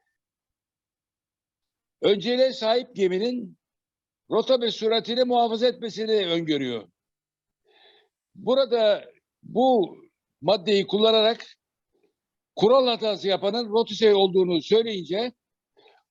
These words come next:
o parayı ödemekten <laughs> Türkiye'yi kurtardık.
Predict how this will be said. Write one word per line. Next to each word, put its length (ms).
o 380
parayı 260
ödemekten 640
<laughs> 280
Türkiye'yi 480
kurtardık. 560